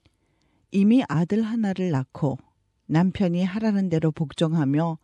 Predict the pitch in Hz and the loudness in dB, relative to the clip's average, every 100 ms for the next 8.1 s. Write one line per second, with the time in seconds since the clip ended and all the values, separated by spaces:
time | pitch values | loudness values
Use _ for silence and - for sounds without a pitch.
0 | _ _ _ _ - 190 226 233 214 214 | _ _ _ _ 0 4 4 4 0 -4
1 | - 160 156 170 175 165 139 151 175 185 | -6 -4 -2 -2 -2 -2 -4 -2 -2 -2
2 | 175 - 151 147 139 131 127 165 180 _ | -2 0 2 4 2 0 0 0 -4 _
3 | _ _ _ _ _ _ _ _ - 175 | _ _ _ _ _ _ _ _ 2 4
4 | 214 240 240 226 208 190 185 165 151 156 | 6 4 2 -2 -2 0 0 0 0 2
5 | 185 160 123 _ _ _ _ - - 277 | 2 0 -2 _ _ _ _ -10 -2 -2
6 | - 226 180 151 147 147 143 _ _ - | -2 -2 -2 0 0 -2 -6 _ _ -6
7 | 165 - 170 160 160 139 147 156 175 131 | -6 -4 -2 0 2 2 2 2 2 0